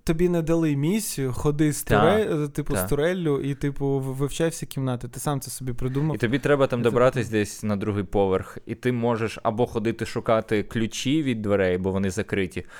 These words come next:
Speaker 2: а можеш по карнізу перестрибнути і пройтися в-, на інші сходи. Типа, ти можеш по-різному, по-різному знаходити ці шляхи.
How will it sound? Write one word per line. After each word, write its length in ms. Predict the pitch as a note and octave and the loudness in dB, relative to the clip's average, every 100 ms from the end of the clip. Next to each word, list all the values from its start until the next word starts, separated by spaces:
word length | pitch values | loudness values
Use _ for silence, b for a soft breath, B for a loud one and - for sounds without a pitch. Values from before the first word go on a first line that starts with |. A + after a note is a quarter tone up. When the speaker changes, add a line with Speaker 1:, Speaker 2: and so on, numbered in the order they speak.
| B | B
Speaker 2:
а 60 | - | -2
можеш 280 | B2+ C3 A#2 | 0 0 0
по 140 | B2+ | -2
карнізу 520 | - B2+ A#2+ G#2+ F#2+ | 0 0 2 0 0
перестрибнути 800 | - G#2+ G2+ - C3+ C#3+ A2 - F2+ | 0 0 0 -2 -2 0 -2 -2 -4
і 120 | G2+ | 2
пройтися 680 | - G#2+ G#2 B2+ A#2 G2+ F#2 | 2 2 0 -4 0 0 2
в-, 100 | G2 | 2
на 100 | G2 | 0
інші 340 | G2+ F#2 G2 | 0 -2 -6
сходи. 440 | - - F#2 F#2 F#2+ B B B | -6 -2 -2 -2 -6 B B B
Типа, 180 | - G2+ | -4 -4
ти 120 | G2 | -2
можеш 380 | A#2 C3 A#2+ - G2 | 0 0 -2 -6 -6
по-різному, 640 | G2 G#2 A2+ A#2 G2+ F#2+ F#2+ | -2 0 0 -2 0 -2 -2
по-різному 420 | F#2+ F#2 F#2+ F2+ | -4 -4 -4 -6
знаходити 640 | - G2+ - - - - - | -8 -10 -8 -10 -10 -10 -12
ці 280 | - G2+ G2+ | -10 -10 -10
шляхи. 440 | - G2 - A2 | -10 -12 -10 -12